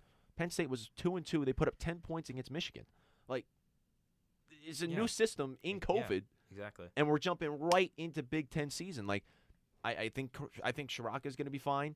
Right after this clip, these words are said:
Speaker 2: Mm-hmm.
Speaker 1: I think this team is gonna be fine. They, yes, they had a, a wacky game week one. Again, they should have won, but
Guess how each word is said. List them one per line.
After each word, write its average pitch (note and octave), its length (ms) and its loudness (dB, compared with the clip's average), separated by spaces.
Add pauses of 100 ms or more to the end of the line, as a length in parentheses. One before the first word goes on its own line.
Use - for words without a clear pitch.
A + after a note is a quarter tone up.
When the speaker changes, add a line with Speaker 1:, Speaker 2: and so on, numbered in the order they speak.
Speaker 2:
Mm-hmm. A#2 140 -10 (220)
Speaker 1:
I G2+ 80 2
think G#2 180 -2
this G#2 160 -2
team D3+ 300 -4
is D#3 100 -4
gonna F#2+ 180 -2
be F2 100 -6
fine. E2+ 380 -4
They, E2 100 -4
yes, G2 280 0
they F#2 140 -2
had F#2+ 180 0
a, F2 40 0
a F2 220 -4
wacky G2+ 440 -2
game A2 440 -4 (300)
week A#2 240 0
one. G#2+ 360 -2 (140)
Again, F2+ 280 -6
they D2 80 -8
should A2+ 200 0
have C3 100 2
won, G#2 340 0 (600)
but F#2+ 220 4